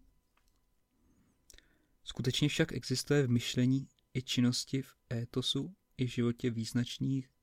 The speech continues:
zastánců exaktních věd. Karl Jaspers, jak známo, vypozoroval, že pro vědu jsou charakteristické tyto vlastnosti.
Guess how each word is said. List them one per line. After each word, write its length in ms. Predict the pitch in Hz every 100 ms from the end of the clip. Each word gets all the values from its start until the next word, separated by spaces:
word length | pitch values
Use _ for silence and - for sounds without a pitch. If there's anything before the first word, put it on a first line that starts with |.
| _ _
zastánců 760 | - - - 113 117 - 131 -
exaktních 760 | 123 117 120 - - 131 123 -
věd. 300 | 101 - - _ _ _ _ _ _ _ _ _ _ _ _ _ _ _ _ _
Karl 320 | - 113 147 - -
Jaspers, 720 | 120 - - 104 - - - _ _ _ _ -
jak 160 | 120
známo, 300 | - 120 131
vypozoroval, 760 | 123 - 123 117 110 104 107 104 - -
že 160 | -
pro 200 | - 127
vědu 320 | 120 117 127 135
jsou 280 | - 139
charakteristické 1040 | 135 113 110 - 123 - 127 - - 131 127
tyto 340 | - - 139
vlastnosti. 680 | 110 107 - 113 - -